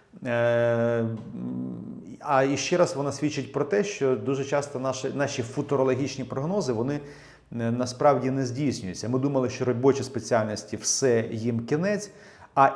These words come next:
інтелектуальні творчі спеціальності будуть збережені, тому що ж ніщо не може замінити людський розум. Е, а виявилося, що все навпаки. Плиточники як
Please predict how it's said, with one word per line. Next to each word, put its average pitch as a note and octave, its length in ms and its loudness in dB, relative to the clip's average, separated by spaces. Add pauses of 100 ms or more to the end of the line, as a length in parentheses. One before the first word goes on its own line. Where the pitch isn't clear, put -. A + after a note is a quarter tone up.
(120)
інтелектуальні C3 760 2
творчі A#2+ 400 2
спеціальності A2+ 800 -2
будуть A2 340 -4 (580)
збережені, A2 1000 4
тому G2+ 260 -4
що - 180 -8
ж F#2+ 120 -10
ніщо A2 380 -2
не C#3+ 100 0
може A2+ 280 0
замінити G#2+ 480 -2
людський G#2+ 380 -4
розум. A2+ 360 0
Е, - 760 -16 (300)
а B2 180 2
виявилося, A3+ 640 0
що - 200 -2
все - 280 2
навпаки. F3 720 2 (120)
Плиточники B2+ 1000 2
як C3+ 500 2